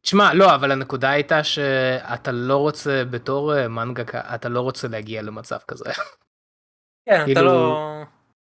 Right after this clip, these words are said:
Speaker 1: כל עוד אתה חי, וכל עוד, גם אם קש-, כאילו, אתה... כמו, כמו שדניאל אמר הרבה פעמים, ה-,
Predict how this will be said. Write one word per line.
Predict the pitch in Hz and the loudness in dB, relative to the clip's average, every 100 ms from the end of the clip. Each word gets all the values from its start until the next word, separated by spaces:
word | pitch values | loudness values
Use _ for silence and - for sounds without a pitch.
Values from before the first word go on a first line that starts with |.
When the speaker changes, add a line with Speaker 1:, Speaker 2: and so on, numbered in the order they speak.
| _ _ _ | _ _ _
Speaker 1:
כל | - 202 | 2 4
עוד | 233 202 | 6 4
אתה | 185 | 0
חי, | 143 - 151 151 165 165 165 165 139 | -4 -2 2 4 4 4 2 -2 -6
וכל | 127 156 156 | -8 -4 -2
עוד, | 165 - 135 | -2 -4 -6
גם | 147 165 | 0 2
אם | 190 185 | 2 0
קש-, | 160 135 - | -4 -8 -6
כאילו, | 143 135 | -4 -4
אתה... | 123 127 120 - - - - _ _ _ | -4 -6 -10 -14 -20 -20 -20 _ _ _
כמו, | - 180 165 | -6 -4 -2
כמו | 170 196 | -2 0
שדניאל | 233 214 147 147 170 156 | 2 2 2 0 0 0
אמר | 135 139 | 0 0
הרבה | 151 123 131 | -2 -2 -6
פעמים, | 147 131 113 117 135 156 151 _ _ _ _ - | -4 -4 -4 -6 -8 -10 -14 _ _ _ _ -8
ה-, | 123 117 113 | -6 -4 -6